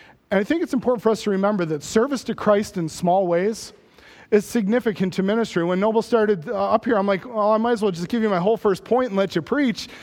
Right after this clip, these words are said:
'Cause exactly what Noble was saying, I'm sitting down there saying, "Amen and amen and amen."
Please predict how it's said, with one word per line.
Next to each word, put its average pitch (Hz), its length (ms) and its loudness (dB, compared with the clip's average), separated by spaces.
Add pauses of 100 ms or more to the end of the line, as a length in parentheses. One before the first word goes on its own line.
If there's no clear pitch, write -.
(340)
'Cause 240 240 4
exactly 247 680 2
what 254 220 0
Noble 247 340 2
was 233 120 2
saying, 254 280 0
I'm 226 100 2
sitting 233 200 -2
down 233 120 2
there 226 100 -2
saying, 233 200 0
"Amen 226 340 2
and 240 100 0
amen 233 280 0
and 233 100 0
amen." 233 460 -2